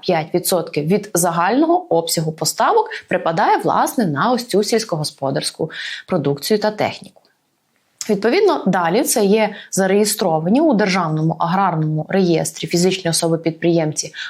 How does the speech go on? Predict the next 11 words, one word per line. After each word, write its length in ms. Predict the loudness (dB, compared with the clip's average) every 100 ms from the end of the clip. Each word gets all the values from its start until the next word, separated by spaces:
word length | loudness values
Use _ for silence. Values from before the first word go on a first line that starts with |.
| -4
або 200 | 0 2
юридичні 580 | 4 4 2 0 -2 -2
особи, 520 | -4 -4 -2 0 2 0 -6 -14 -8
а 60 |
також 420 | -4 -2 0 0 0
обов'язково, 800 | 0 2 2 0 2 2 2 0
аби 240 | 0 0 2
кінцевими 640 | 2 2 2 2 2 0
бенефіціарними 920 | 2 2 0 -2 0 0 0 0 2
власниками 680 | 2 2 0 -2 -6 -4 -2
бізнесу 560 | 2 0 2 0 0